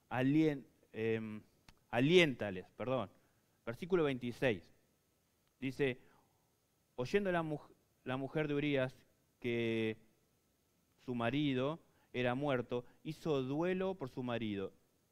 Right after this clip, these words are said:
y pasado el luto, envió David y la trajo a su casa, y fue ella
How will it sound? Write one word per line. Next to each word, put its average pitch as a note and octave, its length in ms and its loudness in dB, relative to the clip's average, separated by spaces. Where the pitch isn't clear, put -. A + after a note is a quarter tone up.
y B2 120 -6
pasado C#3 480 -2
el C3 80 -4
luto, F3+ 520 -2
envió A2 600 -4
David C3+ 460 -2
y A2 140 -6
la A2 220 0
trajo C#3+ 400 0
a A#2+ 40 -2
su A#2+ 200 -10
casa, A#2+ 440 -2
y A2+ 180 -4
fue E3+ 460 -4
ella C#3+ 500 -2